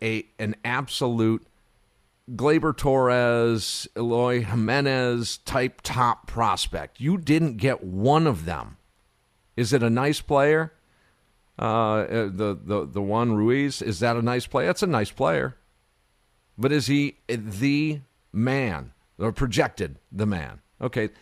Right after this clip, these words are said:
that, that, that's one thing. And then the second thing, as I said,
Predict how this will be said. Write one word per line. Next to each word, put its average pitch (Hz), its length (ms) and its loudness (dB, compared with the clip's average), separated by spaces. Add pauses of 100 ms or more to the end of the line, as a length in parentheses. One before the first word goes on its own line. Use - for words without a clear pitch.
(120)
that, - 280 -6
that, 156 340 -2
that's 139 240 -2
one 123 200 0
thing. 87 240 -4
And 139 120 0
then 170 120 2
the 180 60 0
second 139 360 0
thing, 123 180 0
as 110 160 -2
I 101 100 0
said, 92 360 -2